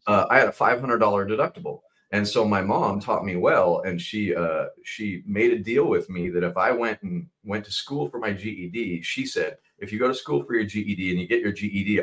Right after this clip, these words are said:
I'll pay you the five hundred dollars to get your car fixed." I wasn't working at that time.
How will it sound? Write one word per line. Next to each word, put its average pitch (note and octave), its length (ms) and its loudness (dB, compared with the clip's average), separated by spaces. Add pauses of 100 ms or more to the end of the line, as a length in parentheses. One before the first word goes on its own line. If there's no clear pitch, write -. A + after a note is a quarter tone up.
I'll F#2+ 180 4
pay A#2 140 2
you G#2 80 2
the F#2 80 -8
five F#2+ 240 2
hundred F2+ 160 -4
dollars F2 320 2
to - 60 -20
get - 120 -8
your - 80 -16
car C3+ 240 4
fixed." - 300 -8 (320)
I F2 80 4
wasn't G2 260 4
working A#2 300 -2
at - 80 -10
that - 160 -4
time. - 200 -12